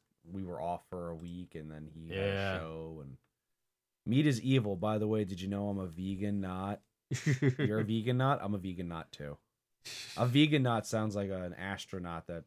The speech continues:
Speaker 1: like, goes to space, like, riding a, a celery stalk.
Speaker 2: <laughs> Yeah, that, that, uh, that, that sounds about accurate.
Speaker 1: Nice.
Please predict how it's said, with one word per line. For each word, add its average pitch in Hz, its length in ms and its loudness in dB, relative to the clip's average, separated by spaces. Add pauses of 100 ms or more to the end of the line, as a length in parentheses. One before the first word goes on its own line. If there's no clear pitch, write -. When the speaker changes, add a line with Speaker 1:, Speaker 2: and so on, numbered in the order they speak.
(100)
Speaker 1:
like, 85 160 -10
goes 90 200 -6
to - 60 -10
space, - 560 -8
like, 82 200 -8 (120)
riding 85 560 -6
a, 78 440 -10 (320)
a 80 100 -10
celery 78 480 -10
stalk. - 420 -14 (540)
Speaker 2:
<laughs> 208 540 6 (1300)
Yeah, 208 220 8
that, 226 240 4
that, 180 320 4
uh, 151 400 10
that, 127 200 6 (120)
that 127 180 0
sounds 107 220 4
about 92 220 0
accurate. 107 420 -2 (240)
Speaker 1:
Nice. 73 280 -10